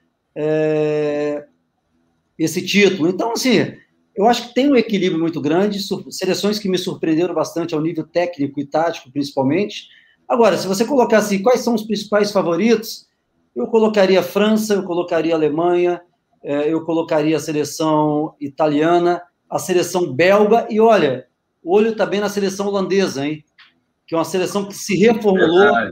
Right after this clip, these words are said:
Speaker 2: verdade.
Speaker 1: uma seleção jovem, uma seleção de muita qualidade técnica e, principalmente,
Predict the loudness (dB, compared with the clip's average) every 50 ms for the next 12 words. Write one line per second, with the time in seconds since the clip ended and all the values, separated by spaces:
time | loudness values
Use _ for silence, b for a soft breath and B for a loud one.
0 | -10 -6 -6 -4 -4 -2 0 0 0 0 0 0 -2 -2 -2 -2 -10 -8 -8 -8
1 | -4 -2 0 2 4 4 2 2 -2 -6 -6 -8 -10 -14 -14 -14 -12 -6 -6 -4
2 | -4 -2 -2 -2 -2 -2 -2 -4 -2 -2 -2 0 2 2 2 2 2 2 2 0
3 | -2 -2 -4 -4 -2 0 0 0 0 0 -2 -2 -2 -2 -6 -14 -4 0 2 2
4 | 2 0 -2 -8 -10 -10 -6 -2 -2 -2 -2 -4 -6 -6 -4 -4 -6 -10 -4 -2
5 | -2 0 0 0 0 -2 -2 -4 -8 -10 -10